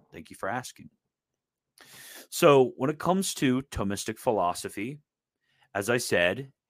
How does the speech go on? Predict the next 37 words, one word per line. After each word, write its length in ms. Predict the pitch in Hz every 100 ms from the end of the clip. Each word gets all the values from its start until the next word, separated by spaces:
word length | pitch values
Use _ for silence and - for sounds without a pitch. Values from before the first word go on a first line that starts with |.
| _ _ _ -
it's 240 | 104 -
really 360 | 95 104 135 135
built 280 | 95 107 104
up 220 | 92 -
of 140 | 92
a 40 | 104
pairing 460 | - 85 80 80
of 100 | 85
opposites. 800 | 110 120 - - - - - - _ _ _ _ _ _ _ _ _ _ - - - - -
So 160 | -
we 200 | 120 120
have, 600 | - 139 143 175 190 - - -
uh, 300 | 101 95 87 73 _ _ _ -
and 80 | 98
this 180 | 107
is 40 | -
gonna 140 | 101
be 80 | 92
something 240 | - 90
he 60 | 82
talks 200 | 87 87
about 180 | 90 82
in 60 |
De 20 | 85
Ante 260 | 85 85
et 80 | 78
Essentio, 440 | - 101 95 -
but 100 | 82
I'll 60 | 85
give 140 | 82
you 100 | 78
a 60 | 85
little 160 | 90 78
taste 340 | - 90 -
of 60 | 85
it 100 | 78
first. 480 | 82 80 - -